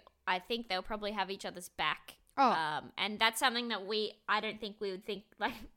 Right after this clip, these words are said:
Speaker 1: I, I randomly, I don't think that's something we would think about as often. But do you know what? I was watching, um, a, uh, <laughs> this is so stupid. I was watching a show, it's like a rap competition on Netflix, and there's, like, one white <laughs> person left,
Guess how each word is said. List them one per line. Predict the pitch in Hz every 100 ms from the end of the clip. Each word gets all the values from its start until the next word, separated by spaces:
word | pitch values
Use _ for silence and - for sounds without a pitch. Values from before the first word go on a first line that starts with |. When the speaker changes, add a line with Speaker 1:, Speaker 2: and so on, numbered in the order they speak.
| -
Speaker 1:
I, | 240 - - _ - - - 392 -
I | 285 262
randomly, | 285 294 294 269
I | 247
don't | 254 262
think | 254 240
that's | 233 -
something | 220 202
we | 202 190
would | 208
think | 202 220
about | 214 170 175 175
as | 175
often. | 175 - - - - 247
But | 247 -
do | 247
you | 254
know | 240 214
what? | 214 196 185
I | 220 233
was | 240
watching, | 247 - 240 226 196 202
um, | 208 196 190 185 _ _ -
a, | 202 185 185 185 -
uh, | - 180 170 143 - - -
<laughs> | 415 - -
this | 294 -
is | -
so | - -
stupid. | 320 - 262 262 - - - - - 698 -
I | 277
was |
watching | 311 294 330 330
a |
show, | 403 311 254 262
it's |
like | 277 247
a | 226
rap | 214 247 -
competition | 262 240 240 277 - 233
on | 208
Netflix, | 214 247 - 226 240 - -
and | 277
there's, | 277 247
like, | 269 254
one | 233 240 233
white | 220 226 226
<laughs> |
person | - 254 - 381 285
left, | 277 302 277